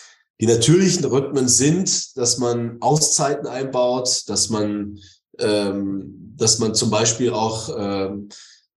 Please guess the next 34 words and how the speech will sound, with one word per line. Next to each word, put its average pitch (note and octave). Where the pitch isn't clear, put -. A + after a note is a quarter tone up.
isst, -
äh, A2
wenn A2+
es, A2
äh, G#2
am G#2
besten D3+
für D3
einen C3+
ist, C3+
dass -
man G#2
sich G2+
genug A#2
bewegt, C3
äh, A#2
wie A#2
es A#2+
in, A2
früher C#3
in B2
den A#2+
natürlichen B2+
Rhythmen A#2
ist, A#2
dass G#2+
man G2+
schläft, B2+
äh, A#2
wenn A2+
es, -
wenn G#2+
der A2+
Körper, A#2